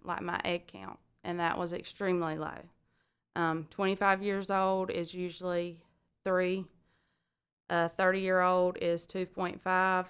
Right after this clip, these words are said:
and thirty-five is one point five, and mine was point four six. So I didn't have a lot of hope, but the doctor told me we would work with it. So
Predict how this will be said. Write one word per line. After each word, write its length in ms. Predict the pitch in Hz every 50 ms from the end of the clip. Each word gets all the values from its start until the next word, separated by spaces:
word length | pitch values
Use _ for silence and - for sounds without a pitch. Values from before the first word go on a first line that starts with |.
| - 185 -
and 160 | 175 165 -
thirty-five 600 | - 175 175 175 180 180 - 185 180 180 180 180 - _ _ _ -
is 560 | - 180 170 170 165 165 170 165 170 165 - _
one 220 | - 180 175 170 170
point 300 | - - 185 170 - _
five, 300 | 170 160 160 165 165 165 - -
and 320 | - 165 165 160 165 165
mine 240 | 165 165 165 170 170
was 260 | 165 165 165 156 - _ _ _ _
point 280 | _ 190 180 170 - - _
four 180 | 180 170 165
six. 480 | 160 - - 160 151 - - - - -
So 100 | 170 165
I 100 | 160 160
didn't 260 | 160 180 175 - 180
have 440 | 175 180 175 170 170 165 165 165 160 - - _ _ _ _ _ _ _ _ -
a 60 | 190
lot 240 | 190 190 196 202 208
of 80 | 202
hope, 520 | 180 - 196 190 185 180 196 208 - - - - _ _ _ _ _
but 480 | 190 190 190 185 180 180 175 175 - - - _ _ _
the 80 | - 180
doctor 300 | 180 175 165 - 160 170
told 200 | - 190 180 180
me 120 | 180 175
we 140 | 170 170 170
would 180 | 165 170 165
work 180 | 170 165 160 -
with 220 | - 92 95 - -
it. 120 | - - _ _ _ _ _ _ _ _ _ _ _ _ _ _ _ _ _ _ _ _ _ _
So 400 | 202 185 180 175 175 170 170